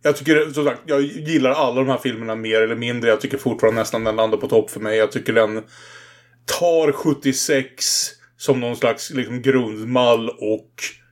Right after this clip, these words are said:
gör den djupare och lite mer mångfacetterad och fixar många av de uppenbara problemen med den. Så jag tycker, måste säga att jag tycker det är en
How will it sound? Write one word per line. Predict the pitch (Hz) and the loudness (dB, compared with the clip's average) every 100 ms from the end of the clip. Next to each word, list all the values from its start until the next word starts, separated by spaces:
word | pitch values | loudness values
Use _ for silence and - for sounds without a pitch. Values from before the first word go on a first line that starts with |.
| _ _ _ _ | _ _ _ _
gör | - 131 117 120 | 2 4 6 6
den | 117 107 110 | 4 0 -2
djupare | 120 110 - 110 110 | -6 -6 -2 2 4
och | 113 107 117 | 4 2 -2
lite | 117 | -8
mer | 113 110 | -6 -4
mångfacetterad | 117 107 104 113 - 123 123 110 107 | -2 -4 0 0 0 -4 0 2 4
och | 107 | 2
fixar | 117 - - 113 | -2 -2 0 0
många | 110 | 0
av | 107 | -2
de | 107 | -4
uppenbara | 131 - 110 117 120 107 | -6 -6 -2 2 4 2
problemen | 110 104 107 117 | 0 -4 -6 -10
med | 120 | -8
den. | 117 | -4
Så | 127 | -2
jag | 113 | -2
tycker, | - 123 | -4 -8
måste | 120 120 | -2 0
säga | |
att | 113 | 2
jag | |
tycker | 110 110 | 2 0
det | |
är | |
en | 104 | 0